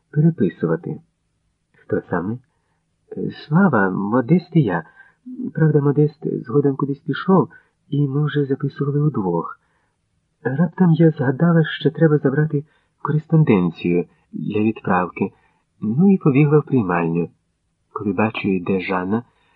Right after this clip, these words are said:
хустку до очей прикладає, чорні патьоки від фарби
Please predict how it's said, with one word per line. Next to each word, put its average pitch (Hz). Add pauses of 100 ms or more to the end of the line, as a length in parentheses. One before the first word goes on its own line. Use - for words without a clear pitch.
(640)
хустку -
до 135
очей 135
прикладає, 123 (600)
чорні 131
патьоки -
від 113
фарби 123